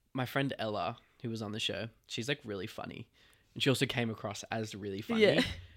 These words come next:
Speaker 1: But, like, I think because they knew that she was, like,
Speaker 2: They played into it.
Speaker 1: Yeah, they kinda played into, like, her being funny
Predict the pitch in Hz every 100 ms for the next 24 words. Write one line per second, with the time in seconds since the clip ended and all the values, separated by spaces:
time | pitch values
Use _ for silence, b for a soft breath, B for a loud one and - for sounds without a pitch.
0 | - 139 135 131 123 127 117 127 131 113
1 | 113 107 107 107 107 - 120 104 104 104
2 | 101 - _ _ _ _ _ _ 165 156
3 | 160 143 - - - 180 180 127 139 127
4 | 127 113 110 110 117 95 - 117 95 95
5 | - 76 82